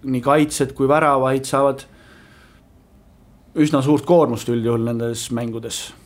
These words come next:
Et võib-olla on, sealt keegi saab lisamotivatsiooni, jäävad paremini silma,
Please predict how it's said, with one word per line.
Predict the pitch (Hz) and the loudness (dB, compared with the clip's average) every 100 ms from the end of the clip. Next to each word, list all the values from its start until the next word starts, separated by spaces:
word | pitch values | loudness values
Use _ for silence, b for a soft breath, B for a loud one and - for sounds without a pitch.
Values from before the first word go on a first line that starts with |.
| b b b | b b b
Et | - | -10
võib-olla | - 120 127 127 | -6 -2 0 0
on, | 131 - b b b - | -2 -8 b b b -12
sealt | - 139 135 - | 0 0 0 -8
keegi | - 147 135 | 0 2 2
saab | 135 143 | 0 0
lisamotivatsiooni, | 143 147 143 143 147 143 139 151 143 139 135 135 131 127 123 - | 2 2 2 2 2 0 0 2 2 2 2 0 0 -4 -8 -14
jäävad | 143 135 135 131 | -4 0 0 0
paremini | 135 139 135 131 | 0 2 2 0
silma, | 131 143 135 127 123 | 0 2 2 0 -2